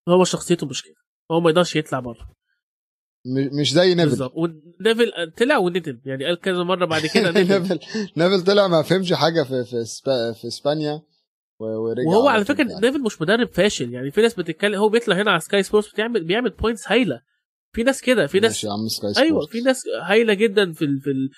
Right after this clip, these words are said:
Speaker 1: في ال-، في اللي يعمل لك point مثلا في ال-، في التاكتكس هنا و-، ويقف ويقول لك مثلا فيديو واحد، اتنين، تلاتة.
Speaker 2: مم،
Speaker 1: بس
Speaker 2: مم،
Speaker 1: هو،
Speaker 2: مم.
Speaker 1: هو مشكلة نيفل اللي هو راح حاول يفهم، آه،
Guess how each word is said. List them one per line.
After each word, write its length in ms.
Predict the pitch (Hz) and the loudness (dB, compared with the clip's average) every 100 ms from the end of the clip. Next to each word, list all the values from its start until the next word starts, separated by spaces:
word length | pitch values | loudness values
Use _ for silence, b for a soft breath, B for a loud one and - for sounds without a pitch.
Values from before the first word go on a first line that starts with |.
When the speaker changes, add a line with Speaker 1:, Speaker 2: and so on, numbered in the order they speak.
| b b _ | b b _
Speaker 1:
في 60 | 143 | 0
ال-، 200 | 135 131 | 0 -2
في 100 | 143 | -4
اللي 220 | 139 139 | 0 0
يعمل 340 | 131 139 165 | 0 -2 0
لك 200 | 190 - | 0 0
point 220 | 196 185 175 | 0 0 0
مثلا 280 | 185 170 | 0 -2
في 100 | 151 | -2
ال-، 220 | 139 135 120 120 | -4 -4 -6 -10
في 60 | - | -14
التاكتكس 540 | - 185 - 151 - | -4 -4 -2 -8 -4
هنا 160 | 170 165 | 0 0
و-، 260 | 147 127 156 | 0 0 0
ويقف 440 | 180 202 185 170 | 4 4 2 0
ويقول 220 | 160 185 | 0 0
لك 100 | 175 | 0
مثلا 300 | 175 180 151 | -2 -2 0
فيديو 320 | 156 156 156 | 0 2 2
واحد، 220 | 160 - 160 | 2 -2 -8
اتنين، 160 | 160 | -8
تلاتة. 340 | 156 151 151 139 b b _ _ _ _ 127 | -4 -2 -2 -6 b b _ _ _ _ -4
Speaker 2:
مم، 120 | 131 | -2
Speaker 1:
بس 180 | 104 120 | -2 0
Speaker 2:
مم، 60 | |
Speaker 1:
هو، 160 | 190 262 226 | 4 4 4
Speaker 2:
مم. 60 | |
Speaker 1:
هو 340 | 180 220 233 208 | 4 4 4 0
مشكلة 520 | 170 - 226 262 233 165 | -6 -6 -2 -2 -2 -6
نيفل 440 | 165 226 247 214 | -2 -2 -2 -4
اللي 200 | 165 160 | -4 -2
هو 180 | 214 220 | 2 4
راح 160 | 233 | 2
حاول 540 | 233 - 254 233 180 160 | -2 0 2 2 0 -2
يفهم، 500 | 220 - 214 196 160 _ _ _ | -4 -2 -2 -2 -6 _ _ _
آه، 320 | 151 139 135 | -4 -2 -2